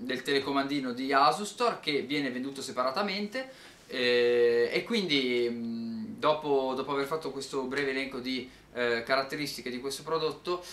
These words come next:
eh, vi invito a seguire la recensione completa che trovate all'indirizzo qua sotto, eh, iscrivervi al nostro canale su YouTube, al nostro portale extremehardware punto com e, ehm,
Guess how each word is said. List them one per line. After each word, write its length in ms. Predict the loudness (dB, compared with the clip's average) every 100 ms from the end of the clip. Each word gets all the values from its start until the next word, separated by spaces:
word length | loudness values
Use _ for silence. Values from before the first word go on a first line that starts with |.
| -16 -6
eh, 260 | -2 0
vi 120 | 0
invito 400 | -2 -2 0 6
a 80 | 6
seguire 440 | 6 -2 -2 0 0
la 100 | 0
recensione 500 | -2 -4 -6 -6 -6
completa 300 | -4 -2 -2
che 100 | -2
trovate 340 | 2 2 2
all'indirizzo 520 | -4 -4 -4 -4 -6
qua 100 | -10
sotto, 500 | -8 -6 -8 -8 -16 -16 -20 -6
eh, 500 | -2 -2 -2 -4 -4
iscrivervi 560 | -4 -2 0 2 2 0
al 80 | 0
nostro 300 | -2 -4 -2
canale 280 | -2 0 -4
su 120 | -6
YouTube, 680 | -8 -4 -4 -2 0 -2 0
al 160 | 0 0
nostro 300 | -2 -6 -8
portale 420 | -6 0 0 0
extremehardware 580 | -6 -6 -2 -2 -4 -8
punto 260 | -8 -4
com 380 | 0 0 0 -4 -10 -18 -18 -2
e, 320 | 2 2 0
ehm, 1040 | 0 2 4 4 2 -2 -6 -8 -8 -12